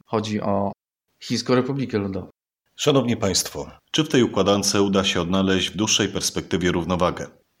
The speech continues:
Speaker 2: Pewnie zgodnie z tytułem Unię Europejską, Chiny i Stany Zjednoczone czekają szorstkie,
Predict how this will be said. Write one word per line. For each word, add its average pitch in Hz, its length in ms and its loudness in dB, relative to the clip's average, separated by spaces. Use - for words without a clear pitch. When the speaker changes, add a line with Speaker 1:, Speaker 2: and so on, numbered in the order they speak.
Speaker 2:
Pewnie 131 260 2
zgodnie 85 340 2
z - 100 0
tytułem 110 480 2
Unię 123 240 4
Europejską, 98 640 2
Chiny 104 520 0
i 92 80 -4
Stany 113 300 2
Zjednoczone 90 560 2
czekają 85 420 -2
szorstkie, 120 640 0